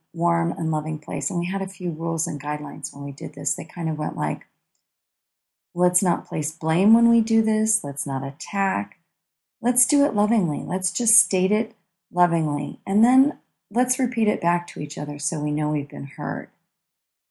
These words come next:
I highly recommend this as a tool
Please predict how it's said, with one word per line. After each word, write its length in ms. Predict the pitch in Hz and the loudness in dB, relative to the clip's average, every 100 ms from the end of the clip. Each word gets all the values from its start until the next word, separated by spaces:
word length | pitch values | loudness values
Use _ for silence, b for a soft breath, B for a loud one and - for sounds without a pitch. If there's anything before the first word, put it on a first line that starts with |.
| _ _ _ _ _ _ _ | _ _ _ _ _ _ _
I 80 | 170 | -4
highly 420 | 170 190 185 185 | -2 2 4 4
recommend 600 | 175 160 165 156 160 160 | 4 2 0 0 2 0
this 400 | 160 160 156 - - | 0 -2 0 -2 0
as 260 | 180 156 | 0 2
a 160 | - 180 | 0 -4
tool 640 | - - 294 208 165 165 | -4 -2 0 2 0 -4